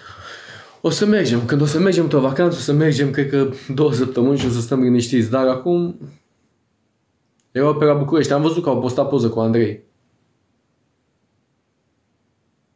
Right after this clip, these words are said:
Nu știu ce ar fi fost corect. Eu moram cu tine în casă când te-ai pus să vorbești tu continuu, mai ales când erai stresat. Da, vorbesc mult.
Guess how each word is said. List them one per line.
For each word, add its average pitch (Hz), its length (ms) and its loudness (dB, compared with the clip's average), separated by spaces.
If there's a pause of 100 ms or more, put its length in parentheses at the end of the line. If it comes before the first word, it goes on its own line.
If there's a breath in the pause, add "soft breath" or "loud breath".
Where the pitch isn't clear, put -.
(960)
Nu 180 200 -2
știu 120 160 -6
ce 113 100 -4
ar 110 60 0
fi 98 60 -4
fost 107 160 -4
corect. 101 380 -4 (800 soft breath)
Eu 143 140 0
moram 151 280 0
cu 135 80 -4
tine 156 520 0
în 123 140 -4
casă 147 300 -2
când 135 180 -4
te-ai 127 180 0
pus 139 180 -6
să 143 80 0
vorbești 131 340 0
tu 123 80 -2
continuu, 113 420 0
mai 117 140 2
ales 120 200 2
când 120 180 -2
erai 123 140 2
stresat. 117 600 -4
Da, 139 200 0
vorbesc 131 360 0
mult. 139 300 2